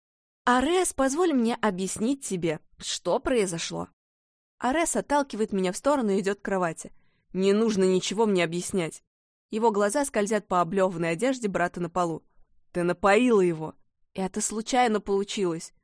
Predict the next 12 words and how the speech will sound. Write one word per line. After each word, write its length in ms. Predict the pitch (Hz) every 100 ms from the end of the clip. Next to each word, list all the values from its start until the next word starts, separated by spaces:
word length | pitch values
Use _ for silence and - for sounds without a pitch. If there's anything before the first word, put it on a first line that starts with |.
| _ _ _ _
«Ты 120 | 180
оставила 680 | 175 175 - 202 196 185 185
меня 340 | 185 185 185 190
со 140 | 185
стояком 540 | - 185 175 - 208 -
и 80 | 226
ушла 320 | 214 - 196
спаивать 500 | - 202 180 180 -
моего 240 | 185 175 185
младшего 480 | 185 175 - 180
брата?» 420 | 175 277 285 - - _ _ _ _ -
«Это 560 | 262 - 320 320 311